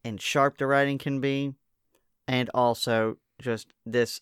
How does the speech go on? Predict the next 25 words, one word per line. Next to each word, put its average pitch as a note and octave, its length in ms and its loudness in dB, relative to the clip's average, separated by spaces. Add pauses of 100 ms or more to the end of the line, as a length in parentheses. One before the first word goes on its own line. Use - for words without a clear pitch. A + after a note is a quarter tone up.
(120)
amazing B2+ 880 -2
cast - 460 -6
who A#2+ 140 0
is A#2 140 0
giving B2 340 0
it A2+ 160 -4 (320)
all D#3 260 8
their A#2 200 4
socks - 600 -8 (120)
every B2+ 840 2
single A#2 760 0 (120)
episode. - 840 0
And C#3 180 0
it's G3+ 200 2
incredible, F#3+ 960 -4
really. G2 500 -4
The A2 100 -2
set F#3 280 0
designs, F3 800 -2
the - 80 -6
cinematography, E3 1400 -4 (100)
and C#3 800 -2 (140)
yeah, C#3+ 340 6 (260)
it's F3 260 6
bound F3 380 6